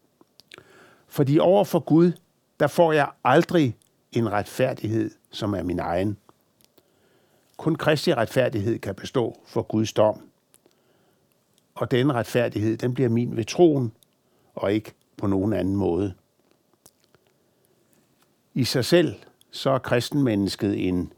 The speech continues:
benådet synder. En benådet synder, og man bliver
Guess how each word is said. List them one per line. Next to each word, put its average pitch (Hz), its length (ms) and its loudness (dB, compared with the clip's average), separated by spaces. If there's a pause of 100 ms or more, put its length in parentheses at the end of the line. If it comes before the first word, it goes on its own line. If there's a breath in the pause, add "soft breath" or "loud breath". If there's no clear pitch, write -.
benådet 131 420 4
synder. 139 380 2 (2000)
En 104 160 -4
benådet 123 420 -2
synder, 117 320 0
og 117 200 -4
man 98 180 -2
bliver - 320 -2